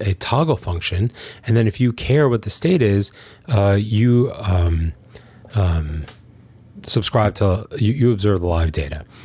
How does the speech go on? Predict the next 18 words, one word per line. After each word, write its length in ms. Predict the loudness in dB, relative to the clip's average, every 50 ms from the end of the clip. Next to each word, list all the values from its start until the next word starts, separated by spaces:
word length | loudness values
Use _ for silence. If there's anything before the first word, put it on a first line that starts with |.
| -20 -18 -10 -4
And 160 | -2 0 0
so 140 | 2 0 0
just, 600 | -2 -4 -4 0 2 2 2 2 0 -2 -4 -2
let's 280 | 0 0 0 0 -2
just 520 | -4 -6 -4 -2 0 0 0 0 -2 -4 -2
look 440 | 0 2 2 2 2 0 -4 -8 -18 _ _ _ _ _ _ -14 -8 -6
at 80 | -4 -2
this 200 | 0 -2 0 0
one 180 | 0 0 0
thing, 240 | 0 0 0 0 0
because 380 | -2 -2 0 0 0 0 -2 -6 -12 -20 -20 -20 -20 _ _ -20 -20 -10 -2
we've 220 | 0 0 0 0 -2 0
implemented 840 | 0 0 0 2 0 0 2 2 2 0 2 2 2 2 0 -2 -6 -14 -16 -20 -20 _ _ -6
this 260 | -2 0 2 2 0 -2
kind 420 | -2 0 0 2 2 2 2 2
of 260 | 2 0 0 0 0
button 360 | -2 0 0 2 2 2 2
before, 680 | 0 -2 -4 -6 -4 -2 -2 0 2 2 2 2 0 -4